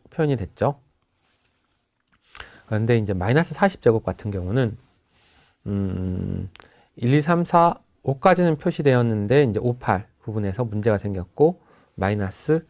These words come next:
사십으로 표현이 됐고요. 이걸 더 넘어가서, 음, 마이너스 사십육 제곱이 되면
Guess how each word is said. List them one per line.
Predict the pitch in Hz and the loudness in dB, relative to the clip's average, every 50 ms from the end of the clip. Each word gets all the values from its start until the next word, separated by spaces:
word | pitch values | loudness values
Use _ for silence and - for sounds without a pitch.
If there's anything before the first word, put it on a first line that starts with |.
| _ _ _ | _ _ _
사십으로 | - - 151 143 - - 92 - _ _ _ - - 98 95 107 - _ _ _ _ - | -6 -4 -4 -2 -2 -4 -6 -6 _ _ _ -8 -6 -6 -6 -8 -10 _ _ _ _ -10
표현이 | - 120 110 98 | -6 -6 -6 -6
됐고요. | 92 87 - - - 85 82 85 - _ _ _ _ _ _ _ - - - - - _ _ _ _ - | -6 -10 -10 -10 -8 -8 -8 -8 -10 _ _ _ _ _ _ _ -20 -20 -20 -20 -20 _ _ _ _ -14
이걸 | 117 - 131 131 127 123 | -2 2 2 2 2 4
더 | - 135 143 | 4 4 4
넘어가서, | 135 101 95 113 127 127 120 101 - - 98 135 175 190 - _ _ _ _ _ _ _ _ _ _ _ _ _ _ _ _ _ _ _ _ _ _ _ _ _ _ _ - _ _ _ _ _ - | 4 2 2 2 2 2 2 2 2 2 2 2 2 2 -4 _ _ _ _ _ _ _ _ _ _ _ _ _ _ _ _ _ _ _ _ _ _ _ _ _ _ _ -20 _ _ _ _ _ -6
음, | 113 107 107 107 | -4 -4 -2 2
마이너스 | 104 98 104 117 135 143 139 | 2 4 4 4 4 2 2
사십육 | - 196 185 - 196 143 113 - - | 2 0 0 2 0 -2 -2 0 2
제곱이 | 147 117 101 92 - - _ _ _ _ _ _ _ - 113 107 | 2 2 2 0 -4 -8 _ _ _ _ _ _ _ -8 -8 -6
되면 | - - 101 92 95 101 120 147 170 175 | -6 -6 -6 -4 0 0 0 0 0 -4